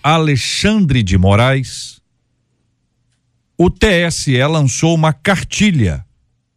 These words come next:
"Expressões racistas, por que evitá-las?" E aí o órgão diz que o objetivo do manual é listar palavras e expressões a serem banidas do vocabulário brasileiro,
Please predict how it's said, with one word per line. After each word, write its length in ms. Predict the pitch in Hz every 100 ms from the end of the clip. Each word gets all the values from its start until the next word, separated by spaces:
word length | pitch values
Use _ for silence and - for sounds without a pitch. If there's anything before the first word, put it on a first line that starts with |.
| -
"Expressões 960 | 170 190 - 170 160 - - 202 208 165
racistas, 1040 | - 131 - - 185 - - 170 151 - _ _ _ -
por 240 | 185 151
que 100 | -
evitá-las?" 1120 | 208 175 139 117 117 92 78 - - - - _ _ _ _
E 80 | -
aí 260 | 247 127 151
o 120 | 110
órgão 340 | 117 107 117
diz 320 | 147 98 110 -
que 80 |
o 20 | 170
objetivo 380 | 117 101 101
do 100 | 87
manual 540 | 104 131 147 101 107 135 - _ _
é 100 | -
listar 360 | 139 135 101 87
palavras 600 | 156 135 107 113 143 110
e 60 |
expressões 720 | 123 - 143 139 - 113 123
a 60 | 113
serem 280 | - 104 104
banidas 540 | 135 135 104 117 127
do 100 | 95
vocabulário 600 | 104 110 113 95 87 87
brasileiro, 600 | 87 135 147 175 131 143